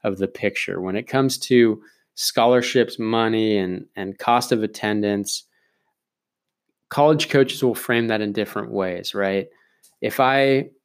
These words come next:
am a college coach and, um,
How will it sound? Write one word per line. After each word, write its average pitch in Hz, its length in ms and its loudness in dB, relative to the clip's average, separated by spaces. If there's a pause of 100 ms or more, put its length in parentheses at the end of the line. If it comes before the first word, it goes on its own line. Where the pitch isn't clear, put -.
(120)
am 113 120 -4
a 107 40 -4
college 127 460 2
coach 147 520 2 (1160)
and, 104 760 -2 (520)
um, 98 640 0